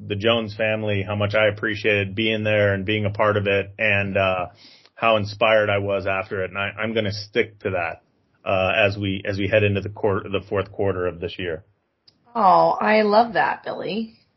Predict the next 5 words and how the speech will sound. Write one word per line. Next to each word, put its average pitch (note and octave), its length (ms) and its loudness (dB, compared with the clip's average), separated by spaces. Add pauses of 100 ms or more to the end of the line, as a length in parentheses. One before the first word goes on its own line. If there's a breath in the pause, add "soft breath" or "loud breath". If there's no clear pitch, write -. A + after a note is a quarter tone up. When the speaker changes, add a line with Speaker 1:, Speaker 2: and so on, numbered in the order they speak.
Speaker 1:
Valuable A2 400 6
lesson. F#2 380 0 (160)
Valuable A2+ 360 4
lesson. F2 440 -4 (100)
Yeah. A2 300 2